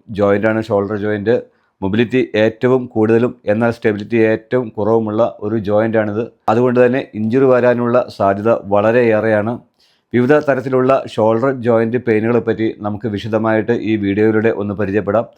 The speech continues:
ഞാൻ സിൽജു മുഹമ്മദ്, I am a fitness trainer and a chiropractor.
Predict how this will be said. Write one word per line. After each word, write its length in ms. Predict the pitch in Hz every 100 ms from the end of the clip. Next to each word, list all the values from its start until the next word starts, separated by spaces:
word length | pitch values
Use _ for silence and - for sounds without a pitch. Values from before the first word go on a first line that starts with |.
| _ _ 95
ഞാൻ 240 | 113 131 - 117
സിൽജു 320 | - 98 104
മുഹമ്മദ്, 400 | 101 110 110 139
I 420 | _ - 107 107
am 80 | 110
a 60 |
fitness 280 | - 95 110 -
trainer 260 | 117 135 143 _ 107
and 100 | 101
a 20 |
chiropractor. 640 | 98 95 92 92 90 -